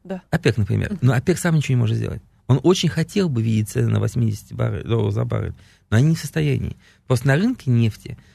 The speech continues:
Speaker 1: Мгм.
Speaker 2: существует огромное количество игроков. опек контролирует сорок процентов. Основной контролирует и Карибский бассейн, и
Speaker 1: Мгм.
Speaker 2: Западная Африка, и Соединенные Штаты, и страны постсоветского пространства.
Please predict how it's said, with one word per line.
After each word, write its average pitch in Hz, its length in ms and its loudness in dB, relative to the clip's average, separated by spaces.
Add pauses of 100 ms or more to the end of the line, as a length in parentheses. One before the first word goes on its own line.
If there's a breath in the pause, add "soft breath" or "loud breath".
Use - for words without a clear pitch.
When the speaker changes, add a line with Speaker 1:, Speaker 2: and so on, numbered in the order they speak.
(120 soft breath)
Speaker 1:
Мгм. 226 60 -10
Speaker 2:
существует 175 320 -4
огромное 139 380 2
количество 127 360 -2
игроков. 123 480 -4
опек 175 300 -2
контролирует 120 560 0
сорок 127 340 -2
процентов. - 480 -6 (440 soft breath)
Основной 135 340 0
контролирует 120 720 0
и 156 240 0
Карибский 135 440 -2
бассейн, 110 440 -2
и - 60 -2
Speaker 1:
Мгм. 127 40 0
Speaker 2:
Западная 113 460 0
Африка, 107 240 -8
и - 20 -8
Соединенные 123 340 2
Штаты, - 480 -4
и 113 100 -10
страны 127 340 -2
постсоветского 123 500 -4
пространства. 117 500 -4